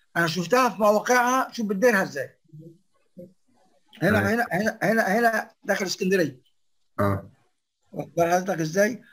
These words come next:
Speaker 1: فالإدارة دي موجودة عندنا، ربنا سبحانه وتعالى خلقنا بيها ورزقنا بيها. إحنا بقى اللي الدور علينا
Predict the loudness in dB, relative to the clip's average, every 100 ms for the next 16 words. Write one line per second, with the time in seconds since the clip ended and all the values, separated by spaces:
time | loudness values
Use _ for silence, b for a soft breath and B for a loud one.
0 | b b _ -2 0 -2 0 2 2 0
1 | -6 -4 0 2 2 0 0 0 -2 _
2 | _ -8 -6 -2 0 0 -2 -6 -6 -4
3 | -2 0 2 2 0 -2 -2 0 0 0
4 | -2 -2 0 0 -2 -6 _ _ _ -2
5 | 0 2 2 2 0 -2 -8 _ -4 0
6 | 2 4 4 4 2 0 0 -2